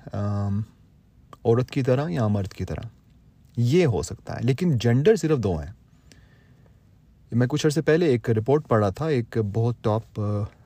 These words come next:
آم، کے سرجن اور، آ، ایکسپرٹس کے، مجھے ان کا نام نہیں یاد آ رہا، میں ان کا نام کسی اور ایپیسوڈ میں انشاءاللہ ضرور، آ، شیئر کروں گا۔ تو انہوں نے باقاعدہ تصدیق کر کے، جو کہ ظاہر سی، ظاہر سی بات ہے، ہمیں تو پتہ ہے، لیکن انہوں نے میڈیکلی اس کو پروف کیا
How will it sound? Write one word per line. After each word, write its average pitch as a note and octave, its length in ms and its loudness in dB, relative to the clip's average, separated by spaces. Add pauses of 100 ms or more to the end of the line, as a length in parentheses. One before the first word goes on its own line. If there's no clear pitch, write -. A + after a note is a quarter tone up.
(200)
آم، G2 420 -4 (340)
کے A2 200 -4
سرجن A2 480 -2
اور، G#2 260 -4
آ، G2 220 -2 (580)
ایکسپرٹس - 480 0
کے، A#2 360 4 (160)
مجھے C3 240 -2
ان F3+ 100 0
کا E3 100 -2
نام A#2 280 0
نہیں A#2+ 120 2
یاد - 220 -6
آ - 60 -10
رہا، A2 60 -4
میں A#2+ 120 0
ان A2+ 80 0
کا A2+ 100 -2
نام A#2+ 380 0
کسی - 280 -8
اور A2+ 240 0 (120)
ایپیسوڈ A2 400 -4
میں G#2 100 0
انشاءاللہ G2+ 320 -4
ضرور، A#2 320 -2
آ، G#2 220 0
شیئر G#2+ 200 -2
کروں B2+ 220 -2
گا۔ A2 100 -2 (720)
تو D#3+ 180 2
انہوں F#3+ 140 2
نے G3 100 2
باقاعدہ C#3+ 500 2
تصدیق D3+ 400 -2
کر B2+ 140 0
کے، C3+ 400 0 (440)
جو G#2+ 80 -4
کہ A2 120 -6
ظاہر G#2+ 180 0
سی، - 160 -10
ظاہر G#2 120 -2
سی G2+ 120 -8
بات F#2+ 180 -4
ہے، G2+ 40 -4
ہمیں G2 100 -4
تو A#2+ 80 -6
پتہ A#2+ 180 -4
ہے، C3+ 60 -4
لیکن C#3+ 200 -2
انہوں F3+ 200 -2
نے E3+ 140 -2 (180)
میڈیکلی C3+ 600 2
اس A2+ 120 0
کو G#2 120 -8
پروف G2 300 -6
کیا G2 240 -4